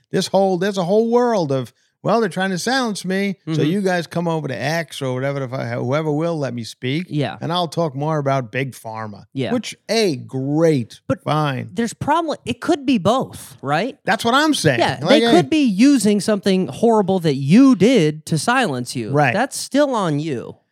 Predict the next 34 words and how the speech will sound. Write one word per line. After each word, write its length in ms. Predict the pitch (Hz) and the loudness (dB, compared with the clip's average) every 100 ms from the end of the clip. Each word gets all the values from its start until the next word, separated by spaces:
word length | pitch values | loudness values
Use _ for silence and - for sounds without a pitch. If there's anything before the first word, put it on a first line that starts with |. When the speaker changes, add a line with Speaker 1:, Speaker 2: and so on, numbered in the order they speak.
| _ | _
Speaker 1:
Yeah, 440 | 151 202 185 170 165 123 _ | 6 6 6 2 -2 -8 _
yeah. 360 | 151 190 175 | 2 4 4
So 260 | 170 175 170 | 2 2 2
anyway, 380 | 147 151 117 113 | 2 0 0 -6
it's 100 | 113 | -2
an 80 | 143 | 0
all 160 | 135 | 0
interesting 460 | 127 120 - - 113 | 0 -4 -6 -10 -12
story. 340 | - 110 107 | -8 -8 -8
Who 140 | 107 117 | -6 -6
knows 200 | 107 101 | -6 -10
what'll 260 | 107 104 - | -12 -14 -6
come 220 | 135 160 | 0 0
of 120 | 156 | 4
it? 280 | 160 156 135 | 2 2 0
And 260 | 120 117 | -2 -2
it's 300 | 120 117 - | -4 -6 -8
Russell 340 | - 139 135 131 | -2 0 0 -4
Brand. 640 | 113 123 120 117 117 117 - _ _ _ | -6 -4 -2 -2 -2 -6 -10 _ _ _
I 40 | 127 | -2
mean, 260 | 131 127 - | 0 0 -2
I 160 | 160 196 | 0 2
don't, 240 | 220 170 - | 2 0 -4
I 160 | 156 185 | -2 0
don't 220 | 175 - | 0 -2
listen 360 | 151 156 147 135 | -2 -2 -2 -4
to 200 | 143 139 | 0 0
his 140 | 123 | -2
stuff 340 | - 127 120 | -2 -2 -2
or 100 | 123 | -4
know 200 | 117 117 | -6 -4
his 80 | 113 | -6
stuff. 260 | - 120 113 | -6 -6 -6
So 300 | - 117 104 | -6 -10 -10